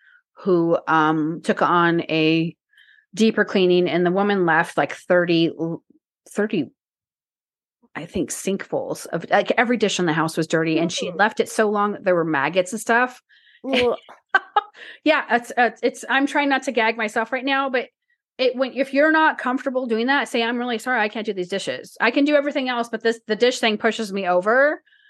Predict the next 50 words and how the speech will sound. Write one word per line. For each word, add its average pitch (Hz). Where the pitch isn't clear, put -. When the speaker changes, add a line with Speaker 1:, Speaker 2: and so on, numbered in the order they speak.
Speaker 1:
and, 254
and 247
just 285
let 262
them 226
know. 214
Um, 202
because 247
it, 233
everybody 311
has 269
a 247
trigger 247
point, 170
and, 196
you 220
know, 202
her 240
trigger 247
point 226
was 226
the 240
maggots 220
on 240
the 240
dishes. 208
That's, 190
it, 202
it'd 262
probably 311
be 311
mine 269
too. 370
<laughs> 294
Speaker 2:
And 240
if -
you 320
have 294
another 277
employ-, 233
if 220
you 226
have 220
employees, 208
maybe 175
there's 196
an 214
employee 208
that 202
does, 190